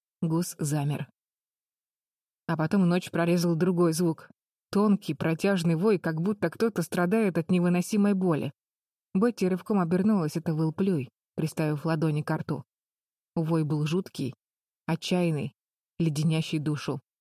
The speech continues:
Гус задрожал и завертел головой, пытаясь понять, откуда он исходит. "С меня хватит!" заорал он и потянулся за веслом. "Прочь из этого проклятого места!"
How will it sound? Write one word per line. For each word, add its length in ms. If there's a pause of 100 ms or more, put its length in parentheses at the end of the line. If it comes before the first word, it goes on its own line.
(1200)
Гус 260
задрожал 580
и 40
завертел 460
головой, 400
пытаясь 440
понять, 340
откуда 420
он 180
исходит. 480 (840)
"С 100
меня 300
хватит!" 640 (420)
заорал 540
он 180
и 140
потянулся 520
за 120
веслом. 400 (200)
"Прочь 360
из 120
этого 280
проклятого 540
места!" 440